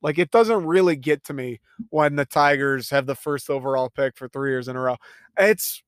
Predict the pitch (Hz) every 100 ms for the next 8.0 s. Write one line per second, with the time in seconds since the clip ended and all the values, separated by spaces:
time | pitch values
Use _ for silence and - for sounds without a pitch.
0 | _ - 220 202 185 165 151 - 175 180
1 | 185 170 208 202 262 185 170 135 139 147
2 | 135 _ _ _ _ _ _ _ _ _
3 | _ - - 214 240 208 156 156 165 147
4 | 131 127 135 147 160 165 156 147 143 135
5 | 135 127 123 123 151 151 143 131 - 151
6 | 135 160 156 - 156 151 147 143 143 139
7 | 135 - 135 123 139 127 131 127 120